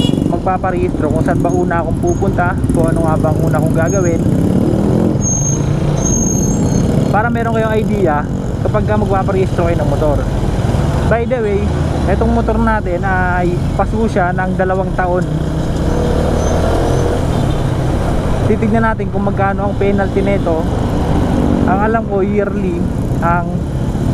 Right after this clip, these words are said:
penalty. Hindi ko lang alam kung magkano. Ah, then yung pipe natin, actually naka, naka ano ako, naka Apido pipe ako,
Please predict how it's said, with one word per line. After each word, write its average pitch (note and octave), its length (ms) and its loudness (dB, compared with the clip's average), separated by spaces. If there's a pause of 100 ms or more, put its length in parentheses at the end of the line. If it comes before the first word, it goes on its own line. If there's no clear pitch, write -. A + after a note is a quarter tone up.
(120)
penalty. F3 560 2 (1300)
Hindi - 160 2
ko G#3 160 2
lang G#3+ 160 0
alam G3+ 160 0
kung F#3+ 160 0
magkano. F3 640 0 (1600)
Ah, D3+ 320 0
then G3 560 2 (1400)
yung A#3 240 2
pipe A#3+ 240 0
natin, G#3 720 0
actually A3+ 400 0
naka, A3 480 0 (320)
naka G#3+ 400 0
ano G#3+ 100 0 (140)
ako, F3 100 0 (140)
naka F3 280 0 (1300)
Apido A3+ 320 2
pipe G#3+ 240 0
ako, F3 320 0